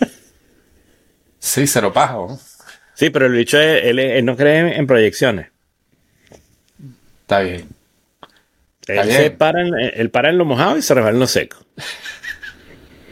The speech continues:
Speaker 1: Tú
Speaker 2: Sí.
Speaker 1: estás proyectando ciento trece y Glenn está proyectando ciento cuatro.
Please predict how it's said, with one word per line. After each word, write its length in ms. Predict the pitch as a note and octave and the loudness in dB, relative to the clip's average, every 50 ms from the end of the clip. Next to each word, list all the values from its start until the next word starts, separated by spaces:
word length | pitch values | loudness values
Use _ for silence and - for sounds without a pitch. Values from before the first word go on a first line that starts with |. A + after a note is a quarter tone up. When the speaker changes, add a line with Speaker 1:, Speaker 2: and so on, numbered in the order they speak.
| - - - - - - - - - - - - - - - - - - _ _ - - - - - - - - | -20 -20 -20 -20 -16 -14 -14 -14 -14 -14 -14 -10 -10 -10 -10 -12 -16 -20 _ _ -20 -20 -20 -20 -20 -14 -6 -2
Speaker 1:
Tú 60 | A2 | 0
Speaker 2:
Sí. 0 | |
Speaker 1:
estás 160 | F#2 F2+ E2+ | 2 2 2
proyectando 340 | D#2 C3+ A#2+ A2 A2+ A2+ A#2 | 2 0 0 0 -2 -2 -2
ciento 300 | A2 - C3 B2+ C3 B2 | 0 -2 -2 -2 -2 -2
trece 520 | B2+ C#3 C#3 C#3+ C#3 C#3 - D3+ D3 C#3 - | -2 -2 -2 -2 -2 -2 -2 -4 -4 -4 -4
y 180 | C3 A#2 G#2+ G2+ | -6 -6 -6 -4
Glenn 220 | G#2 G2 G2 G2 | -4 -4 -4 -4
está 120 | F#2+ - A#2 | -4 -6 -6
proyectando 320 | A2+ A2 G#2 G2 F#2 F2+ E2+ | -6 -6 -4 -4 -6 -4 -4
ciento 300 | - G#2 F2+ F2+ F#2+ F2 | -4 -4 -4 -8 -10 -12
cuatro. 380 | - - D#2+ - - - - | -12 -16 -18 -16 -18 -20 -20